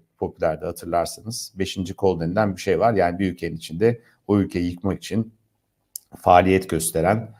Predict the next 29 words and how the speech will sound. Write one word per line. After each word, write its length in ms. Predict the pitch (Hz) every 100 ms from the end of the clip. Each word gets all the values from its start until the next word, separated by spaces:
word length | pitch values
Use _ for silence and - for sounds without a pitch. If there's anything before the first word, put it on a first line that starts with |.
| _ _ _ _ -
ajan 440 | 123 123 135 131
demeyeyim 360 | 131 151 196 139
de, 260 | 90 - - _ _ _ _
düşman 440 | 139 127 143 135 107
da 120 | 85
demeyeyim 440 | 87 113 156 160 - -
ama 160 | 180
iyi 180 | 180 170
niyetli 280 | 156 143 139
olmayan 280 | 123 147 139
insanlar 680 | 131 131 123 123 104 - -
topluluğu 480 | 101 - 87 87
diyebiliriz 480 | 85 80 78 76 76
belki 280 | 80 78 78
de 100 | 80
beşinci 340 | 85 - 82
kolu 220 | 82 85 82
tanımlarken, 720 | 85 85 82 78 - 127 - _ _
genç 260 | 104 90 87
arkadaşlarımıza. 880 | 82 80 76 - - 73 - - 165 _ _ _ _ _ _ _ _ -
Diyor 160 | 127
ki, 100 | 143
"Bunlar 360 | 110 107 117 107
beşinci 340 | 110 127 120
kol 220 | 123 135 131
faaliyeti 400 | 131 127 135 165
gö-, 200 | 143 113
yürütüyorlar." 600 | 101 90 92 82 78 71
diyor. 160 | 65